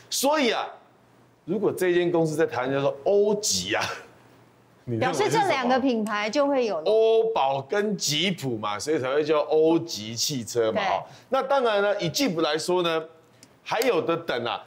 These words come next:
Speaker 1: 在台湾目前是最受欢迎的就是这个兰哥。
Speaker 2: 是的。
Speaker 1: 哦，也就称为牧马人的这样的一个车型，在台湾水货商卖得非常的好，但要价都要高达三百万以上，
Speaker 2: 嗯。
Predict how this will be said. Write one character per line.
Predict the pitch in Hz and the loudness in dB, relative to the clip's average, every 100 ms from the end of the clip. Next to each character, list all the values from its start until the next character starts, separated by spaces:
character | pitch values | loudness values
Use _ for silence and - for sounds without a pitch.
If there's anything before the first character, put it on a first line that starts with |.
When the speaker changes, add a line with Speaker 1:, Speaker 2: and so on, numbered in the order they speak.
| - | -4
Speaker 1:
在 | 269 | -2
台 | 202 196 | 0 0
湾 | 233 | 0
目 | 240 240 | 0 0
前 | 196 196 | 0 2
是 | 226 | 2
最 | 226 262 | 2 0
受 | 202 220 | 2 2
欢 | 208 214 | 2 2
迎 | 175 | 0
的 | 160 | 0
就 | 160 | 0
是 | 180 170 | 0 0
这 | 165 | 0
个 | 147 135 123 113 110 | 0 2 2 2 -2
兰 | 120 131 | -4 -2
哥。 | 147 147 - _ | -2 -4 -10 _
Speaker 2:
是 | - 285 | -4 -2
的。 | 247 196 - | 0 -4 -4
Speaker 1:
哦， | 110 110 | -2 0
也 | 113 | 0
就 | 120 165 | 0 0
称 | - 160 | 0 0
为 | 147 | 0
牧 | 165 | 0
马 | 165 110 98 | 0 -2 -2
人 | 95 | -2
的 | 113 113 | 0 0
这 | 107 | 0
样 | 131 123 | -2 -4
的 | 113 | -6
一 | |
个 | 117 123 | -2 -2
车 | 110 160 | 0 0
型， | 165 120 110 - | 0 -4 -8 -10
在 | - 196 | -2 0
台 | 165 | 0
湾 | 190 | 0
水 | - 117 | -2 -2
货 | 147 190 | 0 0
商 | 160 175 | 0 0
卖 | 190 156 | 0 0
得 | 147 | 0
非 | 190 | 0
常 | 202 160 | 0 0
的 | 151 | 0
好， | 127 | 0
但 | 107 139 151 | 0 0 2
要 | 151 | 2
价 | 139 139 | 2 0
都 | 135 | 2
要 | 139 | 0
高 | 139 143 | 2 0
达 | 127 | 2
三 | 120 139 143 | 0 -2 -2
百 | 117 | 0
万 | 104 131 | 0 0
以 | 101 208 | -2 -2
上， | 165 | -4
Speaker 2:
嗯。 | 107 | -4